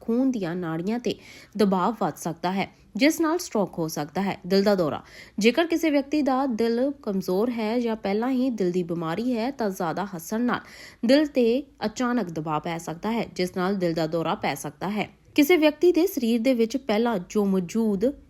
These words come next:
ਇਨੋਓਰੇਜ਼ਨ, ਇੱਕ ਕਮਜ਼ੋਰ ਧਮਨੀ ਜੋ ਫਟ ਸਕਦੀ ਹੈ, ਬਹੁਤ ਜ਼ਿਆਦਾ ਹਾਸੇ ਦੌਰਾਨ ਫਟ ਸਕਦੀ ਹੈ, ਜਿਸ ਨਾਲ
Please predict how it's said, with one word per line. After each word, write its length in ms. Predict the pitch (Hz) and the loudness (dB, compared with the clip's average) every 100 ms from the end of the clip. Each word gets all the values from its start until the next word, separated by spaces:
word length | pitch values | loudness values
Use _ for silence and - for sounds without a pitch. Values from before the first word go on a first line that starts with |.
| - - _ 262 | -20 -20 _ 4
ਇਨੋਓਰੇਜ਼ਨ, 1160 | 277 339 339 262 233 226 226 214 220 247 165 - _ _ _ _ _ _ - | 4 4 2 0 2 4 2 0 2 2 0 -8 _ _ _ _ _ _ -6
ਇੱਕ 100 | 226 | 0
ਕਮਜ਼ੋਰ 400 | 220 202 214 233 | 2 4 4 2
ਧਮਨੀ 320 | 233 233 254 - - - - - | 2 2 0 -2 -8 -20 -12 -2
ਜੋ 140 | 214 | 2
ਫਟ 220 | 294 247 - | 4 2 0
ਸਕਦੀ 400 | 175 165 170 185 | -4 -6 -8 -8
ਹੈ, 80 | - | -10
ਬਹੁਤ 320 | 196 202 254 320 | -6 -2 2 2
ਜ਼ਿਆਦਾ 400 | 269 226 240 285 - | 2 0 -2 -4 -4
ਹਾਸੇ 300 | 175 170 214 | -2 0 0
ਦੌਰਾਨ 440 | 202 196 196 185 226 | 2 2 2 0 -4
ਫਟ 240 | 196 - | -6 -8
ਸਕਦੀ 420 | - 165 170 180 | -8 -6 -4 -2
ਹੈ, 100 | - - | -4 -8
ਜਿਸ 320 | 180 202 220 247 | -2 0 0 0
ਨਾਲ 340 | 220 208 277 | 0 0 -2